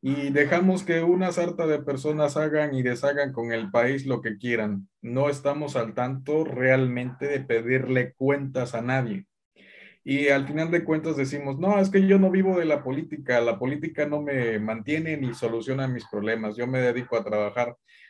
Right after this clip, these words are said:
Pues desafortunadamente es la política la de que determina si te matan o no te matan.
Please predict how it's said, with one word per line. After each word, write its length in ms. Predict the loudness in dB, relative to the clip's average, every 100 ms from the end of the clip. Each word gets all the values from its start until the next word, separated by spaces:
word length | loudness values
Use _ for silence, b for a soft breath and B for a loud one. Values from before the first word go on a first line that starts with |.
| b
Pues 200 | -4 -2
desafortunadamente 1080 | 0 0 -2 -2 -2 2 2 2 2 2 0
es 140 | 0 0
la 160 | 0
política 500 | 2 0 0 -2 0
la 140 | 2 2
de 160 | 0
que 80 | 0
determina 680 | 2 0 0 -2 -2 -4 -4
si 180 | -4 -4
te 100 | -2
matan 400 | -2 -2 -2 -2
o 60 |
no 140 | -4 -4
te 80 | -4
matan. 520 | -4 -4 -4 -6